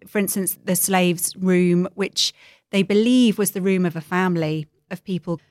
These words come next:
rammed in higgledy-piggledy, two adults and a child with a, a kind of storeroom, completely unlike the grand bedrooms that we associate with the Roman world.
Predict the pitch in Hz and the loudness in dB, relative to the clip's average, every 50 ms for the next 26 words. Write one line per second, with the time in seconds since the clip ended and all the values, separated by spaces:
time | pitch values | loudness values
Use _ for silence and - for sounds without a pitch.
0 | _ _ _ - 214 208 208 202 208 202 185 196 190 185 175 185 202 180 185 175 | _ _ _ -4 0 0 2 2 2 2 2 0 0 0 0 -2 -2 -2 -2 -2
1 | 185 180 - 196 196 170 180 170 - - 175 170 175 180 - - 196 185 185 185 | -2 -4 -4 -4 -4 -2 -2 -2 -2 -2 -4 -4 -4 -4 -6 -4 -4 -2 -2 -2
2 | 175 - - - - 175 175 165 - - 196 180 175 170 170 170 165 156 - - | -4 -4 -4 -4 -2 -2 -2 -2 -2 -2 -2 0 0 0 0 -2 -2 -4 -6 -8
3 | - 190 180 - 175 175 - - 175 - - 190 175 170 160 - - - - 190 | -8 -8 -8 -6 -8 -8 -8 -10 -10 -6 -4 -2 -2 -2 0 -2 -2 -2 -2 0
4 | 185 185 165 156 156 - 120 123 - - 165 - _ _ - - 214 214 - 269 | 0 0 0 0 -2 -4 -6 -6 -8 -8 -10 -10 _ _ -8 -6 -6 -4 -2 -2
5 | 269 - - 196 - - 196 196 196 185 185 180 175 170 - - - 170 - 185 | -2 -2 -2 -4 -2 0 0 2 2 2 2 2 0 -2 -4 -8 -14 -10 -6 -2
6 | 175 170 170 170 - - 170 170 147 - 175 160 160 160 160 160 - - - - | -2 0 -2 -2 -4 -4 -6 -6 -4 -4 -4 -4 -2 -2 -4 -4 -4 -6 -6 -8
7 | - 160 175 160 156 165 - - _ - 175 - - 202 185 185 - - 180 165 | -8 -6 -6 -6 -6 -6 -8 -12 _ -10 -8 -4 -2 0 0 0 0 -2 -2 -4
8 | 165 - 170 151 - 160 165 165 160 160 160 160 165 165 165 156 156 156 156 160 | -4 -6 -8 -10 -8 -6 -4 -4 -4 -2 -4 -4 -4 -4 -4 -4 -4 -4 -6 -6
9 | 156 - | -8 -10